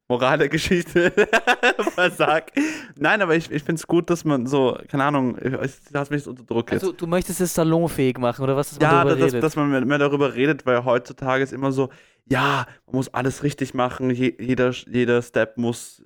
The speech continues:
Speaker 1: richtig sitzen und so.
Speaker 2: Ja, wir sind
Speaker 1: Und
Speaker 2: in einer Leistungsgesellschaft
Speaker 1: Nein, aber
Speaker 2: halt.
Speaker 1: vor allem, vor allem in der Schule ist es auch so, dass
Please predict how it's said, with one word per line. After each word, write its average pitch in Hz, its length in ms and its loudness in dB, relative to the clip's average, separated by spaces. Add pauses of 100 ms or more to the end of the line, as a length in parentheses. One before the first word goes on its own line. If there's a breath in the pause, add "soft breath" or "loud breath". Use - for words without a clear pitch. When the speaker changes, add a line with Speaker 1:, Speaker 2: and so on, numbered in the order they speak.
Speaker 1:
richtig 117 320 -4
sitzen - 360 -4
und 135 160 -2
so. 135 140 0
Speaker 2:
Ja, 185 120 2
wir 151 60 -2
sind 175 160 0
Speaker 1:
Und - 80 2
Speaker 2:
in 170 80 0
einer 165 240 -2
Leistungsgesellschaft 139 800 0
Speaker 1:
Nein, 147 80 4
aber 151 120 0
Speaker 2:
halt. 120 180 -2
Speaker 1:
vor 139 100 0
allem, 139 280 0
vor 135 140 -2
allem 135 100 0
in 131 60 2
der 131 80 0
Schule 139 300 0
ist 120 80 -2
es 110 40 -4
auch 110 100 0
so, - 160 -2
dass 117 200 -2